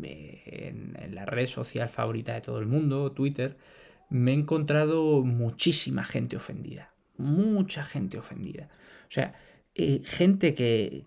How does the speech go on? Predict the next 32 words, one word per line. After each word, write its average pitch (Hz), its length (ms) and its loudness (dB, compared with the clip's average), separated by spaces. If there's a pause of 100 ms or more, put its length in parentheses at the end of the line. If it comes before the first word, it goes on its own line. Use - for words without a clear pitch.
que 120 160 -2
deja 147 280 2
de 175 80 4
lado 170 280 4
el 165 80 4
hecho 170 280 2
de 95 140 -6
que, - 580 -10
de - 640 -16
que, - 80 -14
bueno, - 280 -4
de - 180 -14
que - 240 -12
cada 107 280 -6
uno 131 340 4
hace 131 200 0
con 120 200 -2
su 123 140 -2
dinero 135 320 2
lo 98 140 -2
que - 120 -10
le - 100 -12
sale 110 240 -2
de 113 80 2
los 117 160 2
huevos, 147 460 4 (1600)
para 113 160 2
decir, 131 500 0
"No, 180 460 0
es 147 140 -10
que, 151 540 0
joder, 151 540 0